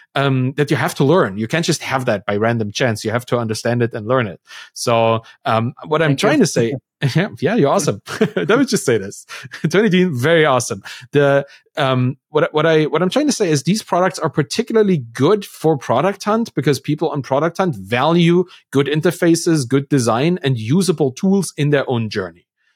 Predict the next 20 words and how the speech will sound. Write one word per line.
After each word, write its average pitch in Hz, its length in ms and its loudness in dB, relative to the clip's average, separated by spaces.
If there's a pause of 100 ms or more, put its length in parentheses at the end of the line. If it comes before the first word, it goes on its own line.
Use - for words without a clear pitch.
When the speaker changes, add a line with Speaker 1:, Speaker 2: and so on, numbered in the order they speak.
(100)
Speaker 1:
So, 123 500 0 (280)
uh, 120 320 0
what 165 160 0
I'm 170 100 4
tr-, 151 280 -6
also 175 260 2
here 147 420 2
kind 160 160 0
of, 156 140 -2
kind 151 140 0
of 131 60 -2
feeling 208 440 0
with 165 140 2
these 147 140 0
products 147 360 0
is 143 100 -8
that 120 160 -2
you 147 60 4
build 143 320 0
them 160 340 2